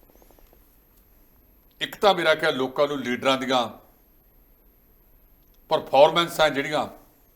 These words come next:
ਇਹਨਾਂ ਦੀਆਂ ਦਲ ਬਦਲੀਆਂ, ਛੜੱਪੇ ਮਾਰਨੇ, ਇਹ ਪਸੰਦ ਨਹੀਂ ਆਏ। ਲਗਾਤਾਰ ਲੀਡਰ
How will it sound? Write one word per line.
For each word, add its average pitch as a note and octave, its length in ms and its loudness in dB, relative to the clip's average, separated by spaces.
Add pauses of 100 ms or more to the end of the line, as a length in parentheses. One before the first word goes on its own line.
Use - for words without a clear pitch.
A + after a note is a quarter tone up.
(840)
ਇਹਨਾਂ E3 200 2
ਦੀਆਂ E3+ 160 2
ਦਲ C#3+ 240 4
ਬਦਲੀਆਂ, D#3+ 520 2 (1200)
ਛੜੱਪੇ D#3 420 2
ਮਾਰਨੇ, E3+ 400 6 (1600)
ਇਹ D3+ 100 -8
ਪਸੰਦ A#2 360 -6
ਨਹੀਂ A2+ 180 -8
ਆਏ। G#2+ 220 -6 (1900)
ਲਗਾਤਾਰ D3+ 480 4
ਲੀਡਰ C3 400 -4